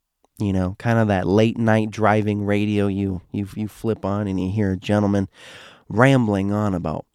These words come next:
crazy things, weird things, unnatural things, supernatural things, paranormal things. Uh, that's what, that's what my goal is, trying to be a, um, an outlet for that genre.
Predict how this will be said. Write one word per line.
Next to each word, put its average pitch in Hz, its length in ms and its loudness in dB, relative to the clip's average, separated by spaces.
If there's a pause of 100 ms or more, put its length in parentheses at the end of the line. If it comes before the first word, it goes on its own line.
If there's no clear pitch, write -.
crazy 113 480 0
things, - 400 -6 (880)
weird 123 360 2
things, 127 360 0
unnatural 95 540 -2
things, 101 260 -8
supernatural 98 580 -8
things, 104 240 -12
paranormal 87 560 -4
things. - 320 -12 (140)
Uh, 87 260 -6 (100)
that's 107 220 -6
what, 110 160 -6
that's 110 220 -2
what 117 80 -2
my 117 100 0
goal 127 220 -2
is, - 180 -10
trying 101 240 -6
to 101 60 -4
be 101 260 -4
a, - 880 -8
um, 82 400 -10 (1400)
an 95 200 -8
outlet 104 400 -2
for 95 200 -8
that 95 300 -6
genre. 85 420 -4